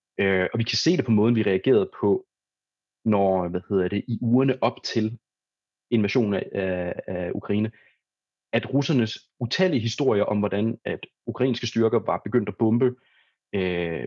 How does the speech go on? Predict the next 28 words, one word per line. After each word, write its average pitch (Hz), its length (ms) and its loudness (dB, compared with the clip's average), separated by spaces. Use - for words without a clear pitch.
udbryderrepublikkerne, 104 1040 0
øh, 90 340 0
og 90 120 -2
var 87 100 -2
begyndt 98 420 -2
at, 85 260 0
at 95 100 -4
trænge 95 380 -2
ind 123 200 2
i, 104 340 0
på, 104 240 -4
på 107 60 -6
russisk 110 340 -4
territorie. 104 460 -2
Der 110 80 0
var 110 120 0
ikke, 127 160 0
der 120 60 2
var 151 100 2
nogen, 139 340 0
men 135 120 0
der 147 80 0
var 165 100 0
ikke 175 120 2
mange, 135 320 2
der 135 60 -4
købte - 380 -4
historien. 117 460 2